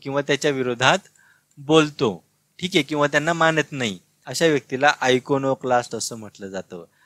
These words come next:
आणि चौथा ऑप्शन आहे कॅनिबल. कॅनिबल म्हणजे नरभक्षक.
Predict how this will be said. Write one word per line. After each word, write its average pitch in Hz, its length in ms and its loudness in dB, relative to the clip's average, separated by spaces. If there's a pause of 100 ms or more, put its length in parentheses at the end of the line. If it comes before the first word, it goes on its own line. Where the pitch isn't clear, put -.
(120)
आणि 117 160 -8
चौथा 120 300 0
ऑप्शन 120 280 -6
आहे 120 180 -8 (140)
कॅनिबल. 127 520 0 (380)
कॅनिबल 143 420 2
म्हणजे 143 240 -8
नरभक्षक. 120 840 -4